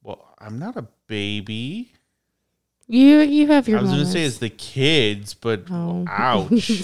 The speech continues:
Speaker 2: <laughs> Okay, I'm sorry.
Speaker 1: Guess I'm a
Speaker 2: <laughs>
Speaker 1: big baby.
Speaker 2: You, sometimes you are, babe.
Speaker 1: No.
Speaker 2: Sometimes you are.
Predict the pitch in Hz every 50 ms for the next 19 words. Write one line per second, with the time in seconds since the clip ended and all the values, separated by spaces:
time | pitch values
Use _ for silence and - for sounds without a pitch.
0 | - - 240 196 185 - - 247 202 208 214 - - 214 - - - 214 - 233
1 | - - - - - - - - - 113 107 104 - 120 110 104 107 104 110 113
2 | 113 110 107 104 - 113 107 117 139 147 131 110 98 92 92 95 95 98 - _
3 | _ _ - 208 240 277 277 - - 220 - 294 302 277 - 285 269 247 220 202
4 | 190 - - - - - - - - - 185 180 - _ _ _ _ _ 117 117
5 | 117 117 117 107 101 92 90 90 95 107 127 135 - - - - 208 196 190 240
6 | 214 - - 240 220 208 185 - 165 202 208 190 185 185 - - - - 208 208